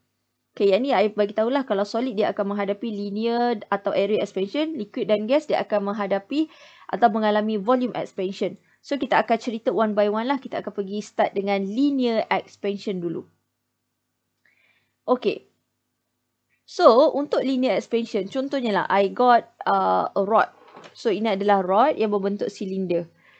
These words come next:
I cuba panaskan dia. So, pada temperature, initial temperature, T naught. So, ni adalah initial temperature.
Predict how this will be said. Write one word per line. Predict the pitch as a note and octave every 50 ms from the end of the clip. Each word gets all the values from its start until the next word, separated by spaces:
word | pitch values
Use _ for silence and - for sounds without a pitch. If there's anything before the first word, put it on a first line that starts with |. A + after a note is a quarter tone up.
| _ _ _ -
I | B3+ D4+ D4+
cuba | - D4 C#4 C#4 C4
panaskan | - A3+ G#3+ G#3 A3 A3 A3 - - A#3 A3 A3 G3+
dia. | G#3 G#3+ G#3 B3 E4 - - _ _ _ _ _ _ _
So, | - E4+ E4 E4 -
pada | C#4 B3+ B3+ B3 E4+ F4+
temperature, | F4+ - C#4 C4 C4 C4 C#4 B3+ C4 - - C4+ B3+ B3 B3 B3 - _
initial | - A#3 A#3 A#3+ C4 B3+ - F4+ E4+
temperature, | D4+ - A#3+ A3+ A3 A3+ - - G3+ G3 G#3 -
T | - B3 A3+
naught. | G#3 F#3 F3 E3+ F3+ A3+ C4 C4+ -
So, | - - B3+ B3
ni | B3 B3 A#3+ -
adalah | - G3 F#3+ G3 G3+ G3+ G3 F#3+ G3 F#3+ - -
initial | F#3+ F#3+ F#3+ G3+ - - - B3+ G#3
temperature. | F#3 - F#3+ F3+ F3+ - F3+ - - - F#3 F#3 G3+ A#3+ D#4 F#4+